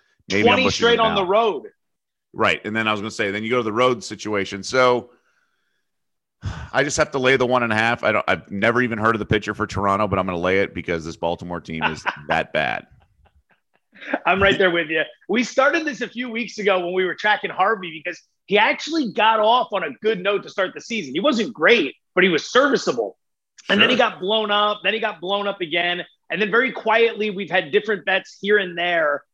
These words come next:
Speaker 2: fading Harvey. I got burned on one against the Twins a few weeks ago. But other than that, betting against him has been fantastic. You might as well bet the yes on a first inning run.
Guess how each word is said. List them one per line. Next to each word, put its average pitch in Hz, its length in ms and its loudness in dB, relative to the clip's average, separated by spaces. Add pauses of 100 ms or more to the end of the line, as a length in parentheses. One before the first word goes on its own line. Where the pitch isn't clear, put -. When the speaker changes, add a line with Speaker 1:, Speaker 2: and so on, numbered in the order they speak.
(160)
Speaker 2:
fading 196 340 2
Harvey. 156 480 0
I 185 80 -2
got 240 280 -4
burned 202 320 -2
on 180 180 -4
one 175 160 -6
against 165 300 -10
the 143 160 -8
Twins 175 340 2
a 139 60 -2
few 170 200 2
weeks 156 260 2
ago. 123 340 2 (220)
But 160 100 2
other 226 280 6
than 180 180 0
that, 170 280 0 (140)
betting 208 260 0
against 170 420 -8
him 151 120 -6
has 135 160 -8
been 143 200 -4
fantastic. 139 640 0 (200)
You 180 80 -2
might 247 140 4
as 233 120 0
well 233 240 4
bet 226 180 2
the 214 80 -2
yes 190 420 0
on 175 100 -4
a 156 140 -6
first 196 280 -4
inning 185 260 -4
run. 170 380 2